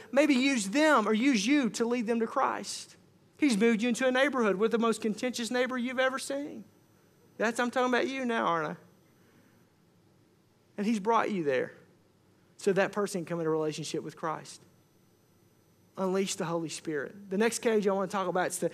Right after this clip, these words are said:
the cage of routine. The cage of routine. At some point in our spiritual journey, we began to trade adventure for routine. And if we're not careful,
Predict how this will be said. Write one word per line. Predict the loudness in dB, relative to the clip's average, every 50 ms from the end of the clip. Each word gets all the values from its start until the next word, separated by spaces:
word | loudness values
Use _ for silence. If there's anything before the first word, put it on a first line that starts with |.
| -4 -20 -14 -8
the | -8 -6
cage | -2 2 4 4 4 6 4
of | 2 2 4
routine. | 4 4 4 4 0 0 0 0 -2 -4 -8 -14 -20 -20 -20 _ _ _ _ _ _ -20 -20 -18 -6 -6
The | -2
cage | 4 6 6 6 6 4
of | 4 4
routine. | 4 2 2 0 -2 -2
At | -2 2
some | 4 4 4 4
point | 4 2 2 2
in | 2
our | 0
spiritual | 0 -2 -2 -2 -2 0 0 -2 0
journey, | 2 2 4 4 2 0 -2 -8 -16 -16 -16 -4 -2
we | 0 2
began | 2 4 4 4 2 2
to | 2
trade | 0 2 4 4 4 4
adventure | 2 0 2 2 2 2 2 -2 -2
for | 0 0 2
routine. | 4 4 2 2 2 0 0 0 0 -2
And | -2 -2
if | 0
we're | 2 6
not | 6 6 6 4
careful, | 0 2 4 6 6 6 4 0 -2 -2